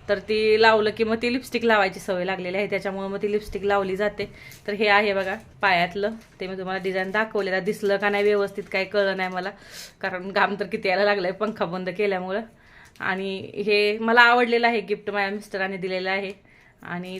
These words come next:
तुम्हाला पण कसं वाटलं नक्की मला कमेंट करून सांगा. आणि माझे व्हिडिओ जर आवडत असतील तर, तरीही मला कमेंट करून सांगा. आणि माझं जर ज्वेलरी कलेक्शन तुम्हाला पाहायचं असेल तर या व्हिडिओच्या खाली कमेंट करा, ज्यांना ज्यांना पाहायचं असेल त्यांनी,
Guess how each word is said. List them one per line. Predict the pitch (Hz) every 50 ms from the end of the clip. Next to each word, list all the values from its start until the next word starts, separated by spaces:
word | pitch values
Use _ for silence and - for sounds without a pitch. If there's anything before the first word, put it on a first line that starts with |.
| 175 -
तुम्हाला | 196 208 202 202
पण | 202 208 208 202
कसं | 226 214 - 220
वाटलं | 208 208 208 214 196 196 196 196
नक्की | 214 202 202 - 208
मला | 202 202 196
कमेंट | 196 196 220 214 226 226 226
करून | - 220 220 220
सांगा. | 220 - 240 226 202 196
आणि | - - - 196 202
माझे | 208 202 190 196 202
व्हिडिओ | 190 202 214 226 226
जर | 233 240
आवडत | 247 233 233 214 208 -
असतील | 247 247 - 220 214 185
तर, | 226 220 233 226 - - - - _ _
तरीही | - 226 226 240 247
मला | 240 233 220 220
कमेंट | 220 220 226 214 208 202 202
करून | - - 196 190 196 208
सांगा. | - 254 233 220 190 190
आणि | - - - 202 208
माझं | 214 220 226 220 220
जर | 226 233
ज्वेलरी | 220 220 254 254 233 240 247
कलेक्शन | 233 247 240 240 240 269 254
तुम्हाला | 233 247 233 226 220 220
पाहायचं | 220 240 247 233 220 - 214
असेल | 220 220 220 226 220 - - - - - - - 214
तर |
या | 220 220 220 220
व्हिडिओच्या | 220 220 226 226 220 226 226 220 226
खाली | 240 226 220
कमेंट | 220 - 254 240 247 240 226 226
करा, | 202 185 190
ज्यांना | 185 214 202 202 196
ज्यांना | 180 208 202 202 196
पाहायचं | 190 233 226 220 202 202 185
असेल | 190 - - 190 185 185
त्यांनी, | 202 196 196 190